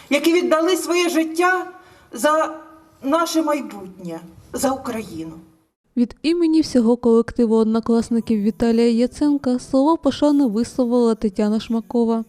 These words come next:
Speaker 2: Вона зазначила, що сьогодні не потрібно вмикати телевізор, аби побачити справжніх героїв,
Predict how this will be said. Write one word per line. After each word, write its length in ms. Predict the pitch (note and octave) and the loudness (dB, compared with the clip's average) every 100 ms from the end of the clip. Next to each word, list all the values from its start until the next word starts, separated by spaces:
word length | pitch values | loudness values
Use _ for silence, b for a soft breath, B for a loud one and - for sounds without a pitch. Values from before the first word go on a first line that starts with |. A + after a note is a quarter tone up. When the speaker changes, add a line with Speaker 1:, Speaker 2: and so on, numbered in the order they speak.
| - | 2
Speaker 2:
Вона 280 | C4 D4+ | 4 4
зазначила, 720 | D#4 D4+ C4 B3+ A#3 - G#3+ G#3+ | 4 2 2 2 0 -2 -2 -2
що 180 | - | 0
сьогодні 460 | B3+ C#4+ C4+ E4 D#4 | 0 2 2 2 4
не 140 | D4 | 4
потрібно 540 | D4 C#4+ - C#4+ B3 A3 | 2 0 2 4 4 4
вмикати 460 | G#3+ G#3+ B3 C4+ | 2 0 0 0
телевізор, 680 | B3+ A#3+ A#3+ A#3 A#3+ G#3+ A3+ - | 0 4 4 4 2 2 -2 0
аби 240 | G#3+ G#3+ | 0 2
побачити 580 | G3+ G#3+ A3 B3 C#4 A3+ | 2 2 2 0 0 0
справжніх 640 | - G#3 G#3 G3+ A3 G3+ | -2 0 0 2 -2 0
героїв, 440 | A3+ A3+ A#3 A3+ | 0 4 4 4